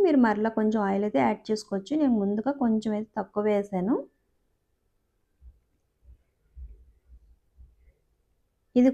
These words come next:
కొంచెం వేడెక్కిన తర్వాత ఆయిల్, ఇప్పుడు మనం కట్ చేసుకున్నాం కదండి, ఈ పీసెస్ని వేసుకోవాలి. ఇవి కొంచెం సైడ్గా మూత పెట్టి వేయించుకోండి.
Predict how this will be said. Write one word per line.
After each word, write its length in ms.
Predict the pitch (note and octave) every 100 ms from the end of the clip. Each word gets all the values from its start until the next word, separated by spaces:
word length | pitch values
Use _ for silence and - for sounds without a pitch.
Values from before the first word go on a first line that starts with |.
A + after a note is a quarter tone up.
| A#3
కొంచెం 340 | G#3 G3+ F4 - - _ _ _ _ -
వేడెక్కిన 540 | A3+ A3 G#3+ - G3+ G3
తర్వాత 300 | F#3 F#3 G3+ G3+ F3+
ఆయిల్, 260 | F#3+ C4 C#5+ - _ _ _ _ _
ఇప్పుడు 200 | A#3 B3+ A#3
మనం 140 | A3 G#3+ A3+
కట్ 160 | G#3+ -
చేసుకున్నాం 340 | B3 B3 G#3+ G3
కదండి, 220 | G3 B3 F#4
ఈ 20 | D4
పీసెస్ని 480 | G#3 A3 G#3 A#3+ C5 -
వేసుకోవాలి. 680 | G3+ G3 - G3 F#3 F#3 D#4 D5 - _ _ _ _ _ _ _ _ _ _ _ _ _ _ _ _ _ _ _ _ _ _ _ _ _ _ _ _ _ - A3+
ఇవి 200 | A3 A3+ A3 G#3+ G#3+ - _ - G3+ G#3
కొంచెం 480 | A3 A3 A3 G#3+ A3 G#3+ - - _ _ _ _ _ _ _ _ -
సైడ్గా 400 | G#3+ F#3+ G3 B3+ A3
మూత 180 | G3+ G3+ G#3+
పెట్టి 260 | G3 - C#4+
వేయించుకోండి. 720 | A3 F#3+ G3 G3 - F#3 F#3